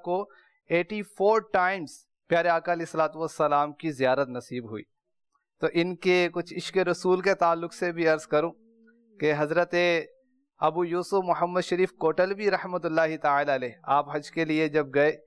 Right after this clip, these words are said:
مدینہ منورہ حاضری ہوئی، تو صحن حرم میں، مسجد نبی شریف کے صحن میں ان کو بیٹھے ہوئے دیکھا، ملاقات ہوئی، بات چیت ہوئی۔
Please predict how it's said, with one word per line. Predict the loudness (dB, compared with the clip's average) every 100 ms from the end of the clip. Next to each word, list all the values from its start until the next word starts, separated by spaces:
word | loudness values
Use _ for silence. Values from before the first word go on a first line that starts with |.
| _ _ _ -6
مدینہ | 0 2 2
منورہ | 0 0 2 2 2
حاضری | 2 0 -2 -8
ہوئی، | -4 -4 -4
تو | -2 -4
صحن | -2 -2 0 0
حرم | 0 0 0 2 2 0 -2
میں، | -8
مسجد | -4 -4 -2 -2 -2
نبی | -2
شریف | -6 -4 -4 -4
کے | 0 0
صحن | 0 -2 0 2 0
میں | -6 -8 _ _ _
ان | -6 -4
کو | 0 2 4 2 -2 -16 _ _ -4
بیٹھے | -2 0 0
ہوئے | 2 4 4
دیکھا، | 2 0 -2 -2 _ _ _ _
ملاقات | 0 2 2 2 0 0
ہوئی، | -6 -4 -4 -8 _
بات | 0 0 0
چیت | -10 -8
ہوئی۔ | -4 -4